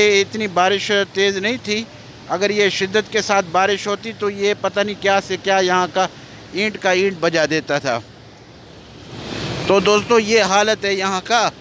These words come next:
तो दोस्तों, यहाँ का सूरत हाल ये है कि शहर के अंदर जो पुराने ज़माने में जो यहाँ के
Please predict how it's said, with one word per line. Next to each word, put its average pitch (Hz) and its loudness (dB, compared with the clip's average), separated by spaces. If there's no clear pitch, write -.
तो 240 8
दोस्तों, 233 2
यहाँ 226 2
का 240 -2
सूरत 220 -4
हाल 233 4
ये 226 0
है 214 6
कि 233 -2
शहर 208 0
के 233 -4
अंदर 214 0
जो 226 4
पुराने 226 2
ज़माने 208 0
में 220 0
जो 214 0
यहाँ 214 2
के 220 2